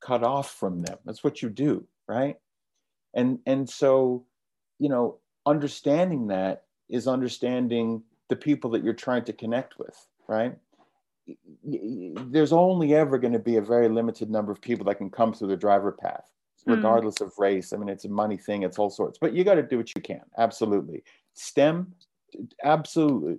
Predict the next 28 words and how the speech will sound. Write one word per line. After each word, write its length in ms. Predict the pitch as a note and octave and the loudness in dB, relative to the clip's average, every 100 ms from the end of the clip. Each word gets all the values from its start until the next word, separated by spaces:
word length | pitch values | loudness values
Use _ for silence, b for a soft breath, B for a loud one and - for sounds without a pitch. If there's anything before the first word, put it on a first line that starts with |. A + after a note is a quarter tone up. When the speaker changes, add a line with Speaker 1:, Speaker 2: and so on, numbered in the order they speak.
| - | 0
Speaker 1:
That, 200 | B2 A#2+ | 2 6
that's, 280 | C3 B2+ - | 4 4 -2
that's 220 | B2+ A2 | -4 -4
a 40 | |
huge 420 | A2+ D3+ D3+ D3+ - | -8 0 0 -2 0
part 200 | C3+ C3 | 0 0
of 80 | |
this 200 | A2+ A#2 | -4 -4
industry. 680 | B2+ B2 A2 - F#2 G2+ - _ _ _ - | -2 -4 -6 -4 -2 -2 -6 _ _ _ -2
And 140 | A2 | -2
so 240 | A2 B2 A#2 | 0 2 2
you 120 | A2+ | 2
need 220 | A2+ A#2 | -2 -2
to 280 | A#2+ A2 G#2+ - _ B2 | 0 2 0 -6 _ 0
make 180 | B2 | 0
sure 140 | A#2+ A#2+ | 0 -2
that 60 | |
those 260 | A2+ A2+ A2 | 0 0 0
opportunities 640 | A2+ - - A#2 G2+ G2+ | 0 -2 -6 -4 -4 0
are 120 | G#2 B2 | 4 4
open. 300 | C#3+ - - _ _ _ _ _ _ _ _ - | 2 -4 -8 _ _ _ _ _ _ _ _ 2
But 100 | C#3 | 2
if 100 | - | 2
you 80 | D3 | 0
wanna 380 | F3 G3 D3+ - _ _ - | 2 2 2 -2 _ _ 0
understand 560 | C#3+ B2+ - C3 C3 | 2 0 -2 2 2
and 100 | A#2+ | 2
encourage 720 | G#2+ - C#3 C3 G#2+ F#2+ - | -2 -2 0 2 2 0 -12